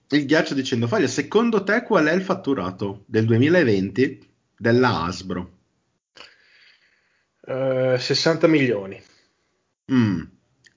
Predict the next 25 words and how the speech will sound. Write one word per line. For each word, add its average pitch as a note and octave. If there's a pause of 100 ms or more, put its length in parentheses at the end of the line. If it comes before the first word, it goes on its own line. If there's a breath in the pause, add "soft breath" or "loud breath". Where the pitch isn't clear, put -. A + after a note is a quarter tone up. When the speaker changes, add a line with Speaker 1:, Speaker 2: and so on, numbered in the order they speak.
(280)
Speaker 1:
Re-, A#2+
ti C3
do C#3+
altre D3+
due D#3+
possibilità B2+
e B2
ti A#2+
do C3
però B2
anche C3
un B2+
indizio. G#2
Rilancia. G#2 (580)
Speaker 2:
Più C#3+
in C#3
su? E3 (340)
Speaker 1:
Sì. B2 (1000)
Speaker 2:
Minchia. A#2+ (120)
Eh, A#2+
dai, A#2+
allora B2
andiamo B2
sui A#2+
cento. G#2